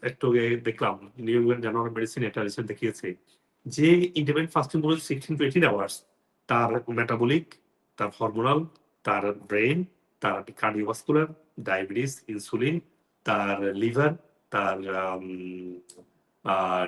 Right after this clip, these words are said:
নিউরোলজিক্যাল ডিজেনারেশন, ইসকেমিক, আহ, ইসকেমিক, আম, আহ, ডিজিজগুলো, এই সব ক্ষেত্রে ইমপ্রুভ করা সম্ভব। তার মানে রমজানের পরেও আমরা এই ফাস্টিং কন্টিনিউ করবো, যাতে করে আমাদের এই সমস্যাগুলো কন্টিনিউয়াসলি আমরা ইমপ্রুভমেন্টের মধ্যে থাকে।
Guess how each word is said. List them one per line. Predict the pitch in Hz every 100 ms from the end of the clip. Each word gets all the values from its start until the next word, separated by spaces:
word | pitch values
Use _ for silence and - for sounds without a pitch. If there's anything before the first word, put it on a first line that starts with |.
| 90
নিউরোলজিক্যাল | 120 120 123 120 131
ডিজেনারেশন, | 113 107 110 131 175 175 175 _
ইসকেমিক, | - - 120 123 131 _ - 117
আহ, | 104 98 98 -
ইসকেমিক, | 120 - 139 135 135 127
আম, | 104 101 101 92 90 - _ _ _ _ _ -
আহ, | 101 92 92 92 92 87 90
ডিজিজগুলো, | 92 131 156 151 170 175 - - _ _
এই | 165
সব | 160 - - 226
ক্ষেত্রে | 247 - 185 185
ইমপ্রুভ | 151 156 135
করা | 131
সম্ভব। | - 110 - - _ _ _ _ _ _ -
তার | 147
মানে | 190
রমজানের | 160 165 180 185
পরেও | 180 165 165 202 240 254
আমরা | - 139 160
এই | 147
ফাস্টিং | - 139 - 160
কন্টিনিউ | - 123 123 160
করবো, | 165 135 151 196
যাতে | 123
করে | 135 147
আমাদের | 120 131
এই | 180 170 226 196
সমস্যাগুলো | 147 135 147 170 247 - - _ _ - _ -
কন্টিনিউয়াসলি | 202 190 208 196 -
আমরা | 151 143
ইমপ্রুভমেন্টের | 120 127 120 113
মধ্যে | 98 -
থাকে। | 95 90